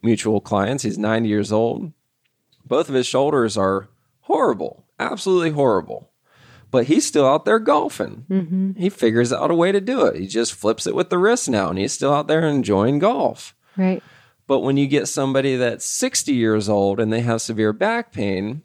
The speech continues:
Speaker 1: they can't go out there and golf 'cause your back's just too bad. You have severe knee pain. You can't go out there. I just played golf with one of our clients downstairs,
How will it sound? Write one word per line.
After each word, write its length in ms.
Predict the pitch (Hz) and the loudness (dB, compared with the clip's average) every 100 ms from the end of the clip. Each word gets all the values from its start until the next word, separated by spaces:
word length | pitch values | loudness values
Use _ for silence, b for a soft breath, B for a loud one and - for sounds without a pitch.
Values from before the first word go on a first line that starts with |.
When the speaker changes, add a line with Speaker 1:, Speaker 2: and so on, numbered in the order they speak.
| _ _ _ - | _ _ _ -2
Speaker 1:
they 80 | 135 | -2
can't 380 | - 262 220 | 2 2 2
go 200 | 117 107 | 2 2
out 120 | 90 98 | 4 2
there 160 | 95 | 0
and 140 | 92 92 | 0 -2
golf 380 | 82 - - | -4 -8 -12
'cause 180 | - 104 | -8 -2
your 100 | 113 | 0
back's 340 | 104 104 107 - | 2 0 0 -4
just 220 | 123 - | -4 -2
too 120 | 127 | -4
bad. 560 | 127 233 180 110 - - B B - | 0 0 0 -2 -6 -14 B B -2
You 80 | |
have 100 | 120 | -2
severe 380 | - 135 135 151 | 0 0 2 2
knee 320 | 151 175 262 | 2 2 0
pain. 400 | 302 - 101 98 | 0 2 2 2
You 60 | 104 | 0
can't 360 | - 294 392 175 | -2 0 0 2
go 180 | 123 | 2
out 180 | 92 87 | 2 -2
there. 200 | 80 78 | -4 -4
I 60 | 101 | 0
just 300 | 139 160 - | 0 0 0
played 280 | 175 175 160 | 2 2 2
golf 360 | 170 180 175 | 2 2 2
with 220 | 175 170 156 | 0 0 0
one 180 | 160 | 0
of 120 | 170 160 | 2 2
our 460 | 165 - - - - | 2 0 -4 -8 -4
clients 420 | 165 160 160 147 | 0 0 0 -2
downstairs, 960 | 151 185 214 - 110 95 101 208 - | 0 2 0 0 0 2 0 -4 -10